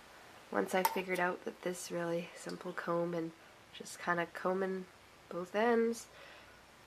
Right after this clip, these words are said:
made for really lovely bats, and if I spun them from the middle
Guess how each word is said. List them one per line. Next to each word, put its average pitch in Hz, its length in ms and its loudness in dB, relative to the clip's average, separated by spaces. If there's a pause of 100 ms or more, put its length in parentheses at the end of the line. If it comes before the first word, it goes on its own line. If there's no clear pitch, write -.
(100)
made 165 540 -2
for 156 380 -4
really 185 400 0
lovely 180 400 0
bats, 202 460 0
and 180 120 -2
if 175 160 -8
I 175 80 -6
spun - 280 0
them 175 440 0
from 180 260 -6
the 180 60 -6
middle 285 300 -2